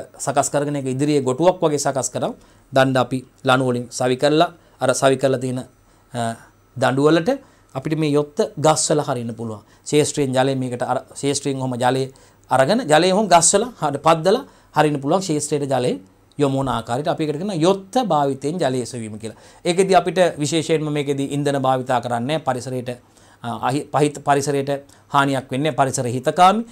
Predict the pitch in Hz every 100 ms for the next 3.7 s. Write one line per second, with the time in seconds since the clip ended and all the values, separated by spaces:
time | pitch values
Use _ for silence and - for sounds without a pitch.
0 | - - 151 254 - 147 175 190 _ -
1 | 170 208 202 _ _ _ _ 151 156 170
2 | 170 156 151 143 - 147 151 147 139 139
3 | 131 147 139 139 143 165